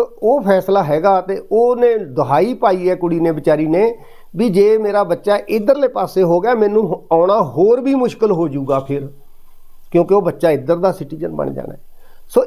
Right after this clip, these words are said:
ਇਸ ਕਰਕੇ ਸੁਪਰੀਮ ਕੋਰਟ ਨੇ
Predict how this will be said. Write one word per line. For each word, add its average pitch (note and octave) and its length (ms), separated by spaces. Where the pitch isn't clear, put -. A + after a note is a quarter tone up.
ਇਸ C4+ 260
ਕਰਕੇ F3 680
ਸੁਪਰੀਮ A3 680
ਕੋਰਟ D3+ 380
ਨੇ A2+ 280